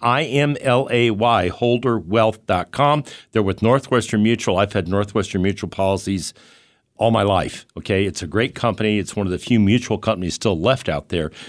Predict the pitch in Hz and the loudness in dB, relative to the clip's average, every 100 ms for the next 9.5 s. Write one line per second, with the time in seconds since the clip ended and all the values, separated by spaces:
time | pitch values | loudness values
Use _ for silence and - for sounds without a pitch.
0 | - - 123 - 113 - 107 82 107 131 | -12 -2 -2 2 0 0 -2 0 0 0
1 | - 104 101 101 - - - 123 107 - | 0 2 0 -2 0 0 2 0 -2 0
2 | 127 110 110 - 95 104 - _ _ _ | 0 2 0 0 0 -2 -4 _ _ _
3 | _ - - 113 104 107 151 110 - 120 | _ -16 -8 -4 -2 -2 0 -2 2 4
4 | 131 131 - - - 98 120 110 113 117 | 4 2 -6 -20 -6 -2 0 0 -2 0
5 | 107 104 - 117 - 98 123 120 131 139 | 0 0 0 0 0 0 0 2 0 0
6 | 135 127 - 104 - - _ 101 120 131 | 0 -2 0 -4 -4 -20 _ 0 0 2
7 | 127 120 131 120 - - - - 120 107 | 0 0 2 2 0 -4 -2 -2 0 0
8 | - 139 - - 113 131 - 117 110 - | 0 -2 -2 -4 0 0 2 0 0 0
9 | 113 110 135 175 | 2 4 2 -2